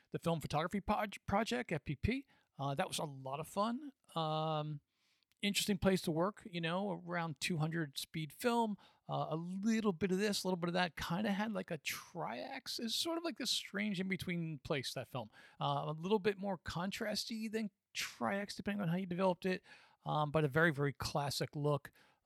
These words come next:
Um, I don't know. It's, it's, it's, it's, it's somewhat indescribable film. Um, I, I would say it leans closer to Tri-X than it does to, uh, to, say, F P four or, or what used to be, um,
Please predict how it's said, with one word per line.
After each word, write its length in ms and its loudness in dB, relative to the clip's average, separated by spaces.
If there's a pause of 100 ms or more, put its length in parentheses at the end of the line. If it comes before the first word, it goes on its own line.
Um, 360 0 (880)
I 100 6
don't 100 4
know. 140 4
It's, 300 -2
it's, 240 -2
it's, 240 0
it's, 140 -6
it's 240 -2
somewhat 280 4
indescribable 720 0
film. 460 0
Um, 320 -2
I, 80 0 (100)
I 120 4
would 140 4
say 140 8
it 120 2
leans 400 4
closer 520 -2
to 120 -4
Tri-X 520 0
than 120 0
it 120 -2
does 280 2
to, 120 -2
uh, 240 0 (340)
to, 100 -2
say, 440 2
F 220 0
P 140 -6
four 420 -4 (300)
or, 180 2
or 160 2
what 180 0
used 260 0
to 40 -8
be, 320 -2
um, 240 -6